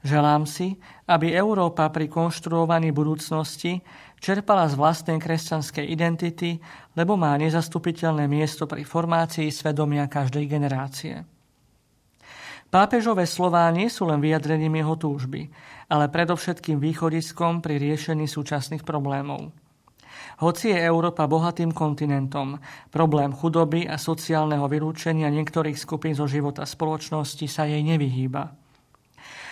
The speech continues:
Vstup nových krajín s ich sociálnou štruktúrou a hospodárska kríza túto ťažkosť len prehlbili.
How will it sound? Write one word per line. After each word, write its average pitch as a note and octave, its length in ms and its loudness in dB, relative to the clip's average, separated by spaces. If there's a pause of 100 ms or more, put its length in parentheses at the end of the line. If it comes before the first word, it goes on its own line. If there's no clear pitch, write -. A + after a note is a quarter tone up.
(120)
Vstup A#3 300 -2
nových F3 400 2
krajín F3 260 2
s D#3+ 140 -2
ich D#3+ 80 -6
sociálnou E3 560 0
štruktúrou D3+ 720 -4 (300)
a - 160 -2
hospodárska D#3+ 640 0
kríza D#3 480 0
túto D#3+ 320 -4
ťažkosť D3+ 720 -6
len D3 160 0
prehlbili. C#3 720 -2